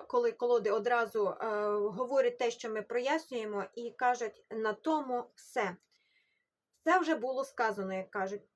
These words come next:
Да, тут, е, шістка кубків на шістку кубків приходить. Однозначно є відчуття дітей, споріднених душ і минулого, до якого у вас, як кажуть, є дорога, і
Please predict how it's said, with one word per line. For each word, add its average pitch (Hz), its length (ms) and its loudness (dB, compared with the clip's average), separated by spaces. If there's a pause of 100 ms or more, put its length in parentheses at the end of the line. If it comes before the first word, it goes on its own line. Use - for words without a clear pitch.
Да, 294 140 2 (260)
тут, 320 300 -4
е, 262 460 0
шістка 311 480 -6
кубків 294 400 -4
на 220 80 -2
шістку - 380 -6
кубків 330 420 -4
приходить. 220 600 -4
Однозначно 262 840 -2
є 214 260 -2
відчуття 294 640 -2 (280)
дітей, 247 460 -2
споріднених 214 640 -4
душ 277 300 -8
і 226 100 -4
минулого, 233 600 -4 (400)
до 240 180 4
якого 254 760 0 (600)
у 214 80 -8
вас, 240 540 2 (360)
як 240 220 4
кажуть, 247 440 4
є 220 480 0 (380)
дорога, 277 800 8 (320)
і 254 400 2